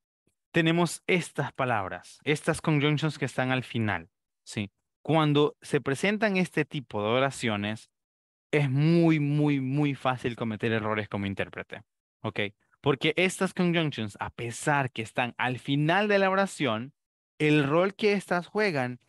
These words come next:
está en el medio. Y en el español, esto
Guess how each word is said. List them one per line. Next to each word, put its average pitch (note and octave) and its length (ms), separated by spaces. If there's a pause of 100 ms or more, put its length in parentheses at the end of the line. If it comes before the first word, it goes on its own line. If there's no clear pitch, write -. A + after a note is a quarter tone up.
está C#3+ 340
en B2+ 100
el C#3 120
medio. D3+ 560 (480)
Y E3 160
en E3 120
el E3 120
español, F#3+ 800 (200)
esto D#3 600